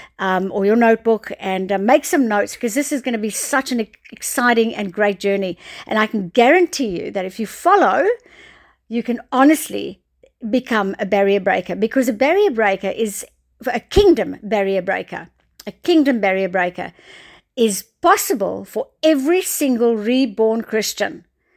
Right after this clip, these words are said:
You are quite capable, more than, to be a barrier breaker, and I'm gonna teach you how.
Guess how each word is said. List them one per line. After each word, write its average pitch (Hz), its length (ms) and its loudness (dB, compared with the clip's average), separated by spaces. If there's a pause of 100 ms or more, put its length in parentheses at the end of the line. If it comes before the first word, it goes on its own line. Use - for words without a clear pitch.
(1000)
You 240 220 4
are - 240 2
quite - 560 2
capable, 190 680 -4 (300)
more 254 440 6
than, 196 320 -4
to - 100 -16
be 202 160 -4
a 190 60 -2
barrier 185 320 -4
breaker, 180 260 -4
and 175 100 -2
I'm 320 140 4
gonna 277 160 2
teach 240 300 -4
you 208 100 0
how. 190 240 -2